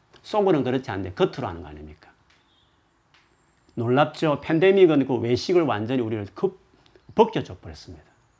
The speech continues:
왜? 사람이 우리를 보고 있지 않기 때문에. 누구만 봅니까? 누구만 볼 수밖에 없습니까? 하나님밖에. 그래서 진짜 하나님 앞에 나는 어떻게 살아가는가? 그거를 여러분이 매일매일 여러분 스스로가 지금 보고, 보여주는 겁니다.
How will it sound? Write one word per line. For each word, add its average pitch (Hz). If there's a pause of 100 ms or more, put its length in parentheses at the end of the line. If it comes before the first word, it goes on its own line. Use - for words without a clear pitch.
(180)
왜? 240
사람이 214
우리를 185
보고 180
있지 139
않기 95
때문에. - (1160)
누구만 156
봅니까? 113 (340)
누구만 175
볼 127
수밖에 -
없습니까? 98 (640)
하나님밖에. 156 (1400)
그래서 208
진짜 285
하나님 240
앞에 160
나는 143
어떻게 104
살아가는가? 85
그거를 165
여러분이 156
매일매일 117
여러분 143
스스로가 151
지금 107
보고, 135 (240)
보여주는 117
겁니다. 71